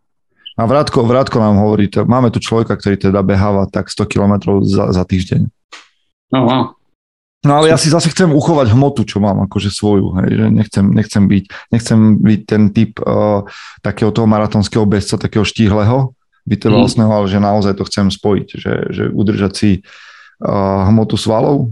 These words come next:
Speaker 1: a byť schopný ju vyživiť do behu. No dobre, však už dlho kecáme o týchto našich veciach a ľudia prišli počúvať odpovede na svoje otázky, alebo tak ideme na to?
Speaker 2: No dobre, no,
Speaker 1: Poču-,
Speaker 2: tak pom-
Speaker 1: <laughs> Počúvaj, ja tu mám jednu, však nám sa do-, veľmi dobre, keď sa, my sme sa dávno,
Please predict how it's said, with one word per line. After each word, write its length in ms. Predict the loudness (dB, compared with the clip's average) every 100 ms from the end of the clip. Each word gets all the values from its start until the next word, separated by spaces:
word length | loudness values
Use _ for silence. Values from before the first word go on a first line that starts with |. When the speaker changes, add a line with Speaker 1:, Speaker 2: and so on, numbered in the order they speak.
| -8
Speaker 1:
a 260 | -4 -2 0
byť 180 | 0 0
schopný 360 | -2 -2 2 2
ju 60 |
vyživiť 340 | 2 2 2 2
do 140 | 2
behu. 340 | 2 2 0 -4 -14 -4
No 80 | 0
dobre, 320 | 4 4 2
však 160 | 2 2
už 80 |
dlho 200 | 2 2 2
kecáme 340 | -2 0 0
o 80 | 0
týchto 240 | -2 -2
našich 280 | 0 0 0
veciach 360 | 0 2 2 2
a 140 | 2
ľudia 160 | 2 2
prišli 320 | 0 0 -2
počúvať 480 | -2 -2 0 0 0
odpovede 240 | 0 2
na 80 | 0
svoje 200 | 0 0
otázky, 420 | 0 0 -2 -2
alebo 440 | 0 2 2 0 0
tak 140 | 0
ideme 280 | 0 2 2
na 120 | 2
to? 280 | 2 0 0 _ _ _ _ _ _ _ -20 -20 -20 _ _ _ _ _
Speaker 2:
No 220 | 0 2 4
dobre, 220 | 4 4
no, 240 | 4 4
Speaker 1:
Poču-, 220 | 2 2 2
Speaker 2:
tak 80 |
pom- 320 | 2 2 0 -2 -4 -8 -2 0
Speaker 1:
<laughs> 480 | 0 -2 -2 -4 -2
Počúvaj, 300 | 0 2 2
ja 100 | 2
tu 120 | 2
mám 160 | 2 4
jednu, 400 | 2 4 2 2
však 160 | 2
nám 160 | 2 2
sa 80 | 2
do-, 160 | 4
veľmi 160 | 4 4
dobre, 240 | 2 2
keď 160 | 0 -2
sa, 80 | 0
my 140 | 0
sme 80 | 0
sa 140 | 0 2
dávno, 480 | 2 2 2 -2